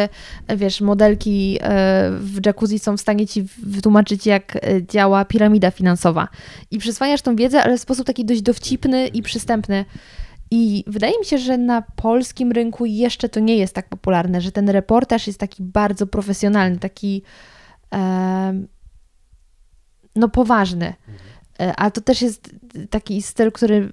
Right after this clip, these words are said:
Speaker 1: mi się podoba i dlatego cieszę się, że ten, y, twoja, no w jakimś stopniu twoja książka zostanie zekranizowana, bo, e, faktycznie takie dokumenty bardzo mocno do mnie trafiają.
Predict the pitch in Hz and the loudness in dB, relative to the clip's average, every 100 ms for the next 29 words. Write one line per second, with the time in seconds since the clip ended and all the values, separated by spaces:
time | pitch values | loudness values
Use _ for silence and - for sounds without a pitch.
0 | 277 175 208 214 226 208 208 208 202 - | -6 0 2 2 2 2 4 4 2 0
1 | 202 202 202 202 220 208 214 202 196 196 | -2 0 -2 -2 -2 0 0 -2 -4 -4
2 | 190 - 214 208 196 202 - - 214 208 | -4 -6 -2 0 0 -4 -10 -2 0 2
3 | 196 190 - - - - _ _ 196 277 | 0 -2 -4 -10 -20 -20 _ _ 0 0
4 | - 277 262 240 220 226 214 214 - 208 | 2 0 2 0 0 0 2 2 2 2
5 | - 180 - 190 180 - 185 196 190 196 | 2 -2 0 2 2 0 -2 0 2 2
6 | 185 180 220 196 196 196 - - - - | 2 2 0 2 0 0 -4 -20 -14 -10
7 | 185 196 - - - 202 - 220 208 196 | -10 -12 -20 -20 -12 -8 -6 -2 0 0
8 | - - - 196 214 196 196 196 190 190 | -2 -8 -2 0 2 0 2 2 4 0
9 | 185 185 185 185 175 185 180 185 - 180 | 2 0 2 0 0 0 0 0 -2 -2
10 | 180 180 | -2 -2